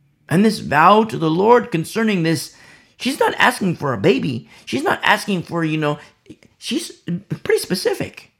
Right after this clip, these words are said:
A male child. A male child. That's what she's asking for.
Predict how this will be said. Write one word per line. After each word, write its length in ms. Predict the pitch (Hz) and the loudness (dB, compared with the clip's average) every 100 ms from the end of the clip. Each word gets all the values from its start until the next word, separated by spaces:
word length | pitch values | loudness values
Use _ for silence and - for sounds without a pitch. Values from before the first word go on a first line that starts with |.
| _ _ _ | _ _ _
A 120 | 101 | -10
male 580 | 98 90 123 143 147 165 _ | -8 -4 -2 -2 -4 -10 _
child. 480 | - 139 85 - _ _ _ _ _ _ _ _ _ _ _ _ _ _ _ _ _ _ | -8 -6 -6 -12 _ _ _ _ _ _ _ _ _ _ _ _ _ _ _ _ _ _
A 100 | 98 | -10
male 480 | 101 101 117 135 139 | -8 -4 -2 -2 -4
child. 380 | 135 135 139 - | -8 -10 -10 -10
That's 180 | - | -12
what 100 | - | -12
she's 220 | - - - | -18 -16 -14
asking 380 | - - - | -14 -16 -18
for. 300 | - - 139 | -18 -20 -20